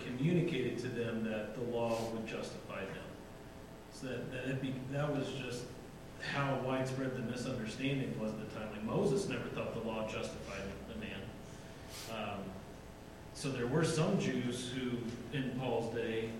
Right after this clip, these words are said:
understood the, what the law was for, but obviously the vast majority didn't. So, um, even though we, you know, so Paul has to make that argument, you're not justified by works of the law, but that was never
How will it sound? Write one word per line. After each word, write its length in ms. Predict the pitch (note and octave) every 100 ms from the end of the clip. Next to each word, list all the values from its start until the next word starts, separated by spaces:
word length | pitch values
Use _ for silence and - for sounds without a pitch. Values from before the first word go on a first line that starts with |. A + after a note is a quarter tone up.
| -
understood 680 | C3+ C3 C3 C3 B2+ A#2 A#2+
the, 440 | A2+ G#2+ G#2+ -
what 140 | A#2 A#2
the 60 |
law 320 | A2 A2 A2
was 80 | G#2+ -
for, 120 | A2+ A2
but 260 | G#2+ A2 G#2+
obviously 360 | A2+ A2+ A2+ A2+
the 180 | - A2+
vast 240 | A2 A2
majority 440 | A2 A2 A2+ A2+ -
didn't. 360 | G2+ G2 -
So, 180 | - A2+ - G2 - - - - - - - -
um, 240 | A#2 A2+ A2+
even 260 | D#3 D3+ C#3
though 160 | C3+ B2
we, 120 | A#2+ G#2+ - - - - - -
you 80 | C3+
know, 100 | A#2+
so 140 | D3+
Paul 240 | C#3+ D#3+ D#3+
has 140 | D3
to 60 | D3+
make 120 | C#3+
that 120 | C3+
argument, 380 | C3+ B2 A#2 A#2+
you're 100 | B2
not 180 | B2+ B2+
justified 380 | C3 B2+ B2 A2+
by 80 | A#2
works 180 | A#2+ A#2+
of 140 | A2+
the 100 | A2
law, 280 | B2+ - -
but 140 | - -
that 160 | -
was 80 | - A#3+
never 240 | - -